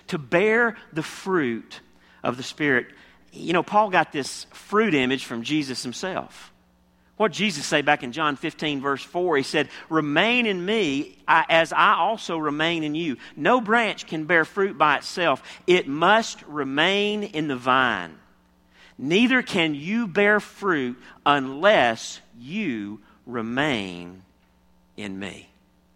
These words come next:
So all the way back to Jesus, this idea of living in such a way that God through us produces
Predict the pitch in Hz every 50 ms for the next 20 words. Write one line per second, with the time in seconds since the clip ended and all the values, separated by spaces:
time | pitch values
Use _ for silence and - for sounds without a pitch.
0 | _ _ _ _ _ _ _ _ _ _ - - - - - - 262 285 - 269
1 | 262 262 240 233 214 240 240 247 - - 139 123 120 139 202 247 254 220 165 143
2 | 135 - - - 180 - - 226 208 202 190 170 143 139 196 220 226 202 160 151
3 | 151 156 151 156 151 156 185 240 262 269 233 151 156 139 135 139 151 - - -
4 | - 165 160 151 - - - 247 - - 254 226 202 185 208 220 196 160 135 131
5 | 131 - - - - 165 180 185 - - - - 208 233 247 254 240 240 180 -
6 | - - - 240 254 247 220 175 156 151 156 - - - - 180 165 135 151 220
7 | 240 226 - - 175 156 -